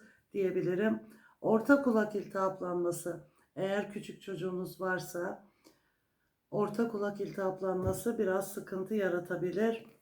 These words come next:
Bir de sürpriz bir konuk ağırlamanız olası bu hafta.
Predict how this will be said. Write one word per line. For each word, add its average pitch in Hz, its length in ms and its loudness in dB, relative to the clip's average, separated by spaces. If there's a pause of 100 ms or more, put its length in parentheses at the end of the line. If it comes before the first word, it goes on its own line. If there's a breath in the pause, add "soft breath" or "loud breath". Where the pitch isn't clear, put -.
(380)
Bir 262 360 10
de 220 160 2
sürpriz 220 580 0
bir 208 200 0
konuk 208 420 2
ağırlamanız 190 880 2
olası 185 640 0
bu 175 160 -6
hafta. 208 640 -2